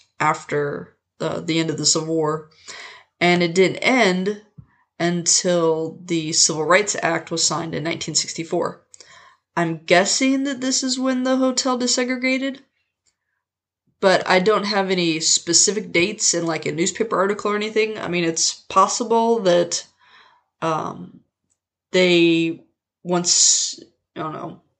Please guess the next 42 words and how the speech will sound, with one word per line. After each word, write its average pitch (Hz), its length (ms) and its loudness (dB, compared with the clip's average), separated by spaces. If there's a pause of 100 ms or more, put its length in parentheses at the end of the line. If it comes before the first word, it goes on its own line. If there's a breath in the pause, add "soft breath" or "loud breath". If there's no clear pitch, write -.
(200)
fifties 160 420 -2
maybe, 160 440 -8 (380 soft breath)
probably 175 260 4
not - 160 -4
the - 60 -16
forties, - 260 -6
but 220 180 2
maybe 254 220 4
in 196 80 4
the 156 80 0
fifties. - 400 -6
It's - 140 -8
possible 208 480 0
that 156 260 -2
the 160 80 -4
owners 170 320 -4
were 170 80 -6
like, 165 220 -6
"Yeah, 254 280 6
it's 220 140 2
okay, 180 240 0
whatever, 165 340 -2
we 165 120 -4
don't - 180 -12
care." 170 480 -4 (880 soft breath)
It's - 220 0
also 185 400 4
possible 208 680 0
that 175 420 0
after 147 300 2
the, 170 540 -2
um, 165 640 -10 (1080)
uh, 147 180 -2
Civil 170 260 2
Rights 160 200 2
Act 151 180 0
was 139 160 0
signed, 180 400 0
that 170 160 -8
they 175 80 2
were 175 100 2
like, - 280 -2